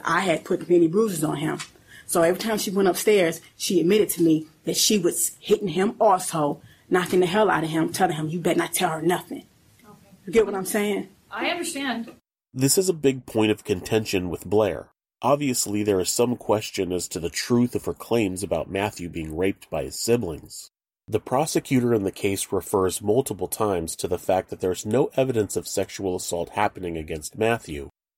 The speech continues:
Speaker 3: Blair claims that Stoney and Stephen admitted to it, but they're dead now. There is no record that shows that Matthew has confirmed or denied the claim.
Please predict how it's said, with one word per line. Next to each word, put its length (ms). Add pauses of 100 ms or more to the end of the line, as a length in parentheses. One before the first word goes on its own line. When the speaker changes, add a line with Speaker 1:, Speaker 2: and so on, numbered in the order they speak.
(200)
Speaker 3:
Blair 240
claims 360
that 140
Stoney 400
and 140
Stephen 380
admitted 440
to 180
it, 220
but 220 (200)
they're 160
dead 240
now. 260 (400)
There 120
is 120
no 160
record 460
that 140
shows 340
that 180
Matthew 440
has 160
confirmed 640
or 100
denied 440
the 80
claim. 460